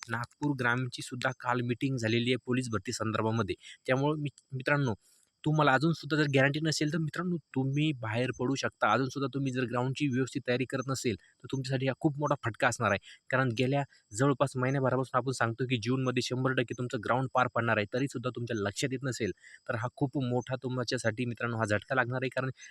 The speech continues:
शंभर टक्के जून महिन्यामध्ये ग्राउंड सुरू होणार आहे. एसआरपीएफचं जर आपण बघितलं सर्व प-, तीन परिपत्रक आले, अजून काय याची वाट बघताय मित्रांनो? ज्यांना समजलं असेल, ज्यांना अनुभव असेल ते गोष्टी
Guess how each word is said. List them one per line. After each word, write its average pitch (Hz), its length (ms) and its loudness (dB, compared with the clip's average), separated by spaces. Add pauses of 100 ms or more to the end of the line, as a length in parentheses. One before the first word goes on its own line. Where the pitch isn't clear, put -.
शंभर 160 300 2
टक्के 127 260 2
जून 131 260 2
महिन्यामध्ये 120 420 2
ग्राउंड 110 340 2
सुरू 135 260 2
होणार 101 220 4
आहे. 92 100 4 (300)
एसआरपीएफचं 127 580 0
जर 123 100 4
आपण 117 280 0
बघितलं 120 320 2
सर्व 120 240 -2 (120)
प-, - 40 -2
तीन 131 300 2
परिपत्रक 117 480 2
आले, 110 120 4
अजून 113 260 2
काय 127 260 4
याची 123 240 0
वाट 117 220 4
बघताय 107 320 0
मित्रांनो? 90 380 0 (540)
ज्यांना 120 340 2 (260)
समजलं 123 440 2
असेल, 127 300 -2
ज्यांना 107 260 0
अनुभव 123 300 4
असेल 123 260 -2
ते 120 180 0
गोष्टी 113 440 -4